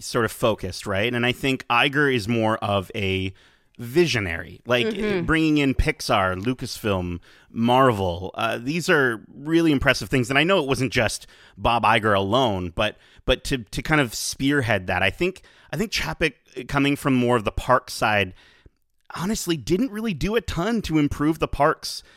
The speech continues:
Speaker 1: since he took over. And I, and don't get me wrong, dealing with a pandemic, I'm sure we, no
Speaker 2: In the
Speaker 1: one's done
Speaker 2: parks.
Speaker 1: it before. It's,
Speaker 2: <laughs>
Speaker 1: yeah, it's, it, it absolutely is understandable, some of the changes that had to come. But I think as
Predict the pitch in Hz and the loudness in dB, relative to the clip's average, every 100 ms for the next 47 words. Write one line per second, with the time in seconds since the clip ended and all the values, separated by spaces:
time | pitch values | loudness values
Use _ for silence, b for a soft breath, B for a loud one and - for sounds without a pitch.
0 | b 147 143 147 135 165 170 131 143 135 | b -8 -6 -4 -2 0 2 2 2 2
1 | 135 185 180 127 165 123 104 b b b | 2 2 2 6 6 6 2 b b b
2 | 135 117 180 190 143 123 - 127 113 120 | -10 0 2 4 4 2 2 2 4 4
3 | 147 104 92 - _ _ 123 127 123 - | 4 2 -2 -12 _ _ 0 0 0 0
4 | 160 127 113 127 127 139 135 185 156 131 | 0 0 -2 0 2 4 2 2 2 2
5 | 123 117 - 113 113 - 117 - - 147 | 2 0 2 4 4 2 -2 -4 -4 0
6 | - 127 127 - 147 147 B B B - | 0 0 -8 -8 -4 -4 B B B -2
7 | 160 - 156 165 156 - 151 147 131 135 | -2 0 4 4 2 -2 2 2 2 2
8 | 127 123 - 123 110 - 127 123 120 - | 2 0 0 0 0 -2 -2 0 -4 -2
9 | 120 123 113 - 117 110 - 123 123 110 | 0 0 -2 -2 -2 -2 -2 -2 -2 -2
10 | 98 107 - 110 92 95 - 143 110 98 | -6 -8 -4 -4 -4 -10 0 2 2 0
11 | B B B - 143 151 - 208 - _ | B B B 2 2 2 0 -6 -6 _
12 | - 165 190 185 - - | -2 0 -2 -2 -8 -10